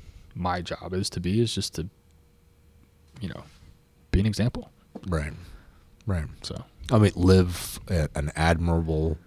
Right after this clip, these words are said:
Speaker 2: way of life.
Speaker 1: Right.
Speaker 2: Be a person that could be admi-, can be admired, not because you want to be admired,
Speaker 1: Right.
Speaker 2: because it, it,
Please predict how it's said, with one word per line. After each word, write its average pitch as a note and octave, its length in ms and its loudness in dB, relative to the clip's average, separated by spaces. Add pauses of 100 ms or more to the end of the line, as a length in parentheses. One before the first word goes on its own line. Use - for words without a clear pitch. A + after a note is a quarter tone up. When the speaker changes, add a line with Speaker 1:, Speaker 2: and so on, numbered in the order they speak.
(160)
Speaker 2:
way E2+ 240 6
of E2+ 120 2
life. - 500 -6
Speaker 1:
Right. - 140 -2 (480)
Speaker 2:
Be F2 240 6
a E2 80 6
person E2+ 540 4 (100)
that D#2+ 300 0 (260)
could G2 220 4
be F#2 120 6
admi-, E2 420 2
can A2 380 6
be F#2 300 4
admired, E2+ 680 4
not F2+ 340 4
because - 340 2
you E2+ 80 2
want D#2 300 2
to D#2+ 80 -2
be D#2 200 0
admired, D2+ 640 2
Speaker 1:
Right. F2+ 100 2
Speaker 2:
because F#2+ 260 2
it, F2+ 120 -2 (280)
it, E2+ 140 0